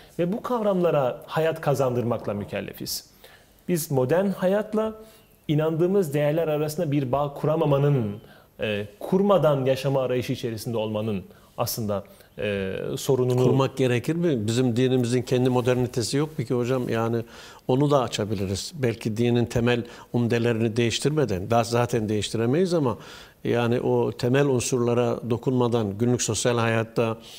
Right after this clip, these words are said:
Speaker 2: e, belki, e, yaşamsal ilişkilerde, e, bir takım günlük gelişmeler, e, Batı'nın,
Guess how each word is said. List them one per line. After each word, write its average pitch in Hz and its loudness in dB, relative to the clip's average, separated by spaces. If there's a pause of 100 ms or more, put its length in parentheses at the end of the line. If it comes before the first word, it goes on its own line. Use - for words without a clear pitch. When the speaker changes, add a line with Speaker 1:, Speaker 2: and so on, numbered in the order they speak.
(380)
Speaker 2:
e, 110 0
belki, 120 0
e, 120 0 (1200)
yaşamsal 123 0
ilişkilerde, 117 0 (440)
e, 113 -2
bir 127 4
takım 120 -2 (200)
günlük 127 2
gelişmeler, 120 2 (580)
e, 113 -2 (680)
Batı'nın, 156 2